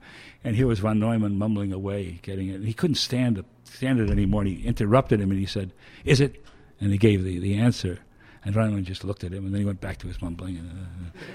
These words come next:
and then he came up with the answer. Then he s-, turned to s-, and the man left the room. And von Neumann turned to somebody else and said, "How did he get it that squa-, fast?" He couldn't <laughs> believe that anybody.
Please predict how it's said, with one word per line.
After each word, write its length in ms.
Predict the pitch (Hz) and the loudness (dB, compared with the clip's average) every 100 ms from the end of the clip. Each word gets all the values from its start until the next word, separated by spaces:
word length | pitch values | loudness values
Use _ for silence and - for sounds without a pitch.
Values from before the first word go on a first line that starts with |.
| - | -4
and 100 | 113 | 2
then 80 | 127 | 4
he 60 | 127 | 6
came 200 | 143 123 | 6 4
up 80 | |
with 80 | 113 | 4
the 100 | 110 | 2
answer. 220 | 117 - | 2 0
Then 140 | 117 139 | 2 4
he 60 | |
s-, 180 | 131 - - | 2 -2 -2
turned 200 | 143 135 | 2 2
to 60 | 120 | 2
s-, 80 | |
and 400 | - 113 98 117 | -4 -8 0 4
the 40 | 117 | 8
man 220 | 135 127 | 8 6
left 260 | 107 117 - | 4 2 0
the 80 | |
room. 360 | 92 104 92 - - - - - | 0 4 8 8 8 -4 -14 -4
And 280 | 110 110 104 | 0 2 2
von 200 | 113 117 | 2 4
Neumann 300 | 120 120 107 | 6 6 6
turned 200 | 107 117 | 4 2
to 60 | 101 | 2
somebody 280 | 117 101 107 | 0 2 2
else 180 | 110 | 0
and 100 | 101 | -2
said, 240 | 92 95 85 - _ - | -4 -4 -6 -18 _ -20
"How 240 | - - 131 | -8 -2 0
did 160 | 123 | 2
he 100 | 107 | 0
get 200 | 104 120 | 0 -2
it 120 | 104 - | -2 -6
that 160 | 92 - | -8 -10
squa-, 420 | - 127 110 80 | -6 -4 -4 -6
fast?" 540 | - 104 95 78 - | -6 -6 -6 -8 -10
He 100 | 104 | -4
couldn't 240 | - 123 117 | 2 4 4
<laughs> 100 | 113 | 4
believe 280 | - 127 | 6 6
that 140 | 110 101 123 | 6 -2 -4
anybody. 260 | 110 107 | -2 -4